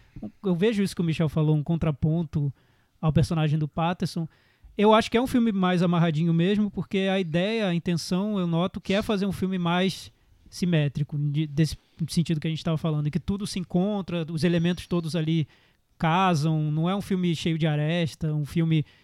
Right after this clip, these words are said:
que queira ser ambicioso nesse sentido de ser um filme muito grande, gigante, não, é um filme bem pequeno.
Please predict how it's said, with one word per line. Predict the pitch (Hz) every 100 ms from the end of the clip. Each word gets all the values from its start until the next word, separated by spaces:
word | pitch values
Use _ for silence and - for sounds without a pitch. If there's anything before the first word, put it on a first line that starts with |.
| _
que | -
queira | 143 165 160 156 143 135 _ _ -
ser | - 175 160 151 147 139 - _ _ _ -
ambicioso | 196 165 - 196 170 160
nesse | 165 156
sentido | 170 151 151
de | 147
ser | -
um | 151
filme | 170
muito | 160 160 151
grande, | 156 170 196 165 131 147 143 131
gigante, | 135 143 156 175 165 -
não, | 156 202 175
é | 165
um |
filme | 156 185 190 170
bem | 170 190 226
pequeno. | - - 175 202 208